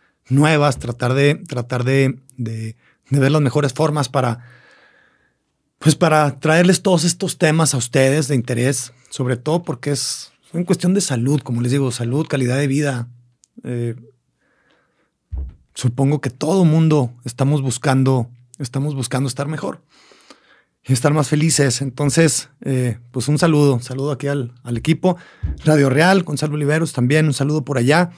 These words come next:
Espero que todos estén muy bien. Y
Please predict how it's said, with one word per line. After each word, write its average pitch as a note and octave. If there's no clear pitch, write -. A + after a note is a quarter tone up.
Espero C3+
que C3+
todos D#3+
estén D3
muy D3+
bien. C#3+
Y F3+